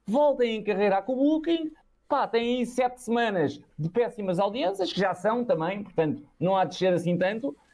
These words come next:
ah, e voltem a pôr histórias, a fazer as coisas como deve ser, a não fazerem um main event de um SummerSlam só porque um gajo vai acima do ringue e diz, "Agora quero o teu título, então vamos lá."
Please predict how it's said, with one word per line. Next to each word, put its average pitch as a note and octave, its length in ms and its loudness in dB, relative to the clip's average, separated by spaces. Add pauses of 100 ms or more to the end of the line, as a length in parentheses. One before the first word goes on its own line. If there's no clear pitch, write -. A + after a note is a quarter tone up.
(160)
ah, C#4+ 340 2 (360)
e C4 80 2
voltem C4+ 680 0 (120)
a - 80 0
pôr F#3+ 220 0
histórias, A3+ 960 2 (160)
a - 80 0
fazer G3 220 2
as G#3 100 -2
coisas F#3 260 -2
como G3 220 -2
deve G3 180 0
ser, A#3 520 0 (240)
a F3+ 100 4
não G#3 160 -4
fazerem G3 300 0
um G3 80 2
main G3 140 2
event F#3+ 360 0
de F3 60 -2
um F#3+ 60 2
SummerSlam F#3 600 0
só F3+ 140 -2
porque E3+ 200 -6
um F#3 60 -2
gajo F3+ 180 0
vai F3+ 120 4
acima F3+ 240 0
do F3 100 2
ringue F3+ 280 2
e - 20 2 (180)
diz, F3+ 100 -4 (140)
"Agora F3 320 0
quero F3+ 200 2
o D#3+ 40 -4
teu F3 160 0
título, F#3 260 0
então F3+ 140 0
vamos E3+ 240 0
lá." A3+ 380 0